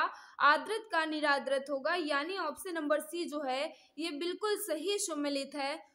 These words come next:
ऑप्शन नंबर सी यहाँ बिल्कुल परफेक्ट हो जाएगा मित्र। क्वेश्चन नंबर एट आपके सामने है, सिक्स और सेवन शायद स्किप हो गया है मित्र, इसके लिए क्षमा प्रार्थी हैं। क्वेश्चन नंबर एट आपके सामने, इसका राइट आंसर बताना है।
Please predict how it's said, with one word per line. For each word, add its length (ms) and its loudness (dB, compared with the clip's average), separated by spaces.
ऑप्शन 400 4
नंबर 220 2
सी 220 -4
यहाँ 220 0
बिल्कुल 360 0
परफेक्ट 580 -2
हो 160 2
जाएगा 380 0
मित्र। 320 -6
क्वेश्चन 280 0
नंबर 260 -2
एट 260 0
आपके 360 2
सामने 380 -2
है, 180 -2
सिक्स 440 -6
और 240 -2
सेवन 360 -2
शायद 340 -4
स्किप 360 -10
हो 120 2
गया 180 0
है 160 -6
मित्र, 360 -6
इसके 300 -6
लिए 280 4
क्षमा 300 -4
प्रार्थी 520 -2
हैं। 240 -6
क्वेश्चन 280 -10
नंबर 300 -4
एट 240 0
आपके 340 0
सामने, 400 -4
इसका 240 -6
राइट 280 -2
आंसर 340 -6
बताना 360 -4
है। 220 -4